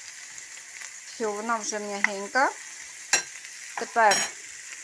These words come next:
я заливаю яєчком тут у мене.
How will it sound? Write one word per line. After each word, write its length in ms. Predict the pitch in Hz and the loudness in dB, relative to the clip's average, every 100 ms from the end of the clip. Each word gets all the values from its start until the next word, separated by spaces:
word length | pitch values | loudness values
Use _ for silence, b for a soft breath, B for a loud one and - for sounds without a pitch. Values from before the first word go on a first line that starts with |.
| - - | -12 -8
я 180 | 214 220 | 0 0
заливаю 800 | 214 220 233 220 226 202 196 190 - - - - - - - - - - - - - - | 2 4 4 6 8 8 4 -2 -6 -12 -14 -12 -12 -10 -10 -12 -12 -12 -12 -12 -12 -12
яєчком 840 | - 202 196 180 220 - - 262 285 | -8 0 2 2 0 -6 -4 -2 -2
тут 280 | - 269 285 | -4 -8 -6
у 40 | |
мене. 420 | 269 269 277 294 | 0 2 2 0